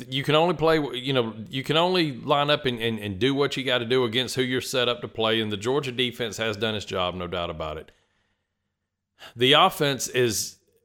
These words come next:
the only thing I can say about the offense is what in the, what, who are you? What are we doing?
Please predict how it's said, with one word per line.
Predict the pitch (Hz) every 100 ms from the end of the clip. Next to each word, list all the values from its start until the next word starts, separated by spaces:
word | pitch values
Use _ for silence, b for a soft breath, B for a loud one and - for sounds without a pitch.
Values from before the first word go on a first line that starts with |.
| _ _ _ _ _ _ _ _
the | 131 110 151
only | 190
thing | 196 160 139
I | 135
can | 139 123 101
say | - - 127
about | 131 127 120
the | 123
offense | 113 117 127 123 107
is | 107 90 87 _ _ -
what | 85 107 131
in | 104
the, | 92 78 -
what, | 101 85 82 90 120 131 - - 101 92 - -
who | 131 185
are | 151 143
you? | 147 139 143
What | 110 123
are | 151
we | 123
doing? | 104 117 127 123 120